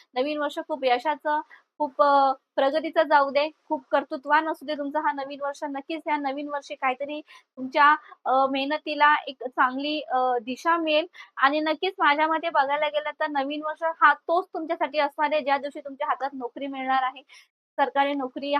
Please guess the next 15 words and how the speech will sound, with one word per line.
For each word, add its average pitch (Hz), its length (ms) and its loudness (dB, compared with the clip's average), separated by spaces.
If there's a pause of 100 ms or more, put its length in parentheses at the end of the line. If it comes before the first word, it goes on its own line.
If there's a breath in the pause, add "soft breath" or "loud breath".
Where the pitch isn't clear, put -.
हातात 285 240 0
तुमच्या 277 360 -4
असणार 269 320 -2
आहे, 269 160 -2
त्या, 269 220 0
तोच 349 380 2
दिवस 302 300 2
तुमच्यासाठी 294 420 -4
नवीन 294 320 -6
वर्षापासून 294 540 -4
नवीन 277 220 -6
सुरुवात 269 400 0
तुम्ही 277 200 -6
करतील 262 360 -6
नक्कीच. 262 400 -8